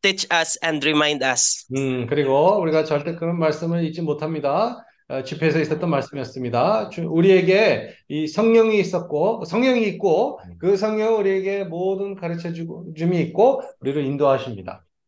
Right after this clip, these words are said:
Speaker 1: So, I really thank the Lord because, um, despite, um, everything, uh, the, the Lord never, um, leave us or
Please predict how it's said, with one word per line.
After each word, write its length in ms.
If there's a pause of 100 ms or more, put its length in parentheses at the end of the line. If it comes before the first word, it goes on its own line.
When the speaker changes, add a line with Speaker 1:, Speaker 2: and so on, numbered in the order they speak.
(1040)
Speaker 1:
So, 680
I 200
really 300
thank 360
the 160
Lord 420
because, 1000
um, 680 (720)
despite, 720 (160)
um, 680 (360)
everything, 760 (100)
uh, 440
the, 460
the 100
Lord 480
never, 960
um, 540 (680)
leave 360
us 320
or 540